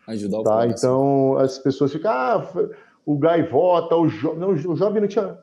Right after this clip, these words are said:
Speaker 2: e, cara, teve vários membros do esquadrão que quando entraram pro esquadrão não tinha nem canal no YouTube.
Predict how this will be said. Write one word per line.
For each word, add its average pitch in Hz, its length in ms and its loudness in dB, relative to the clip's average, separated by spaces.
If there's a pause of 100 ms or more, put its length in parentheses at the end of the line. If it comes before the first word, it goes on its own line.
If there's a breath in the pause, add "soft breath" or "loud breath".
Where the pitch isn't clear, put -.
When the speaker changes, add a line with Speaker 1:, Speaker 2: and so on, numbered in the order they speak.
(160)
Speaker 2:
e, 143 40 -20
cara, 202 240 0
teve 156 380 0 (200)
vários 156 640 2
membros 143 340 0
do 135 80 -2
esquadrão 139 420 0
que - 100 -12
quando 170 300 0
entraram 160 320 0
pro 160 80 -8
esquadrão 151 300 0
não 160 100 0
tinha 170 160 2
nem 190 140 2
canal 180 320 0
no 180 100 -2
YouTube. 185 400 0